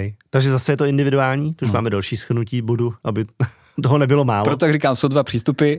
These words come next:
Speaker 2: jednoduchý, krát tři, šest, dvanáct, jo, prostě měsíců a měsíčních výdajů.
Speaker 1: Jasně.
Speaker 2: A když budu podnikat, tak šest plus určitě, jo, a nebo kde ten příjem není tak stabilní, nebo mám větší,
Speaker 1: Hmm.
Speaker 2: větší fixní výdaje, rodinu a podobně.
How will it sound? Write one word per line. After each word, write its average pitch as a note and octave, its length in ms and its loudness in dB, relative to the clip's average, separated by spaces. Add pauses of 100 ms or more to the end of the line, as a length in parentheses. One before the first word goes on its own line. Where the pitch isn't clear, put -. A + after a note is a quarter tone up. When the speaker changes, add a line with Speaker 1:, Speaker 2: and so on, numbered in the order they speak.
Speaker 2:
jednoduchý, C3 640 0
krát A#2 360 -2
tři, A#2 240 -2
šest, G#2+ 260 -2
dvanáct, G#2+ 560 -2
jo, G2+ 240 0
prostě - 360 -6
měsíců G2+ 760 -2
a G2 220 0
měsíčních G2+ 400 -4
výdajů. G#2 460 0
Speaker 1:
Jasně. G2+ 340 -6 (100)
Speaker 2:
A G2 340 2
když G2 120 0
budu G#2 100 0
podnikat, G2 500 -2
tak F#2 120 -8 (180)
šest - 340 -6
plus G#2+ 240 -4
určitě, G2+ 500 -2 (360)
jo, G2 280 2
a G2+ 280 0
nebo G2 180 -2
kde F#2+ 140 -2
ten G2 120 -2
příjem G2+ 200 -4
není G2+ 160 -4
tak G2 120 -6
stabilní, G2 360 -2
nebo F#2+ 180 -2
mám F#2+ 160 0
větší, F#2+ 240 -2
Speaker 1:
Hmm. G#2 120 -6
Speaker 2:
větší F#2+ 240 -4
fixní F#2+ 320 -6
výdaje, F#2+ 320 0
rodinu F#2+ 340 -2
a - 60 -4
podobně. G2+ 460 -2